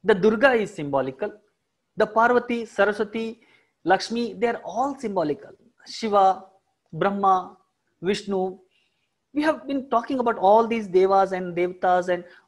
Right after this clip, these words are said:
all these things. These are all symbolical stories. Everything is present within us. In some other form, it is depicted or the god or that energy is personified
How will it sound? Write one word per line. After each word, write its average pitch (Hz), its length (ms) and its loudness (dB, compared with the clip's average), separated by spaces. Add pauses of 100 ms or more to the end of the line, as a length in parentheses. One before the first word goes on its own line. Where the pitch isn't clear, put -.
(100)
all 262 340 2
these 202 160 -4
things. 180 260 -12
These 196 180 -8
are 208 100 -4
all 220 320 -6
symbolical 220 600 -4
stories. - 1000 -12 (960)
Everything 247 440 -2
is 208 140 0
present 185 400 -4
within 165 300 -4 (120)
us. - 720 -18 (540)
In 277 280 0
some 247 420 -4
other 196 300 0
form, 147 460 -4
it 165 120 -6
is 190 180 -6 (360)
depicted 311 580 0 (440)
or 214 360 4 (220)
the 170 100 -2
god 202 480 4
or 165 160 2
that 160 400 0
energy 254 400 -2 (220)
is 202 160 -8
personified 190 1120 -2